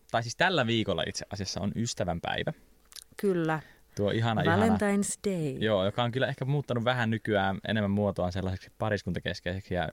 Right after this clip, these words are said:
Speaker 1: niinku puolisokeskeiseksi.
Speaker 2: Niin,
Speaker 1: Musta
Speaker 2: sehän on
Speaker 1: tuntuu.
Speaker 2: je-, eikö se ole Jenkeissä silleen, että ystävänpäivä on, niinku se Valentine's Day on niinku täysin semmonen
Speaker 1: On.
Speaker 2: pojat ostaa tytöille suklaarasioita.
Speaker 1: Joo, on. Ja siis mun mielestä
Speaker 2: Vaaleanpunaiseen kuorrutettu kaikki.
Speaker 1: Joo, ja siis ei mä ainakaan ite muista, että lapsena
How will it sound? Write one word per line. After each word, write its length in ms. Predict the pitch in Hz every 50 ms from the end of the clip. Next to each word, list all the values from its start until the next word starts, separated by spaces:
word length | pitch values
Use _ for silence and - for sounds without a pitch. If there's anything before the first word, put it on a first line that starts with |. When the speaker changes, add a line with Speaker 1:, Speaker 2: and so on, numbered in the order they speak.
| 95
Speaker 1:
niinku 200 | 92 90 90 85 - - - - -
puolisokeskeiseksi. 1040 | 107 104 98 95 92 - 90 - - _ - 87 - - - 85 92 98 - - 170 160 - - - - _ _
Speaker 2:
Niin, 120 | 202 233
Speaker 1:
Musta 80 | 240 214
Speaker 2:
sehän 160 | 269 262 285
on 60 | 285
Speaker 1:
tuntuu. 160 | 285 285 311
Speaker 2:
je-, 100 | 190 202
eikö 100 | 269 -
se 60 | - 311
ole 60 | 311
Jenkeissä 480 | 339 403 427 330 202 156 147 151 - 160
silleen, 200 | - 165 156 156
että 140 | - - 180
ystävänpäivä 500 | - - 190 170 156 143 139 147 147 151
on, 100 | 151 - - _ - - _ - -
niinku 160 | 170 156 170
se 80 | 165 175
Valentine's 420 | 196 202 185 165 156 156 - -
Day 180 | 156 151 151 156
on 80 | 160
niinku 140 | 165 165 175 -
täysin 380 | - 196 180 165 156 151 147 151
semmonen 380 | 151 139 139 131 135 135 143 - - - -
Speaker 1:
On. 240 | - 123 120 110 101 - - - - - - - - - -
Speaker 2:
pojat 280 | 175 165 156 156 -
ostaa 380 | 151 156 - - 156 143 139 - - - -
tytöille 400 | 170 151 - 156 143 127 135 139 - - _ _
suklaarasioita. 920 | - - - 151 - 160 151 147 147 139 143 151 - - 127 123 123 123
Speaker 1:
Joo, 200 | 123 113 101 98 - - _ - -
on. 220 | - 139 143 135
Ja 60 | 117 110
siis 140 | 113 110
mun 60 | 127 143
mielestä 120 | 165 165
Speaker 2:
Vaaleanpunaiseen 720 | 156 160 160 160 151 170 160 160 160 160 - 165 156 156
kuorrutettu 580 | - 156 156 160 160 165 165 165 - - 170 -
kaikki. 420 | - 170 170 - - - 208 175 - - - - - - - - - -
Speaker 1:
Joo, 180 | 165 190 180
ja 100 | 147 131
siis 180 | 123 127 - 170
ei 220 | - 139 143 131
mä 280 | 110 123 151 156 143 143
ainakaan 320 | 143 139 131 - 131 131
ite 160 | 139 - 135
muista, 220 | 117 107 107 104 -
että 100 | - 117
lapsena 380 | 117 120 - - 107 101 95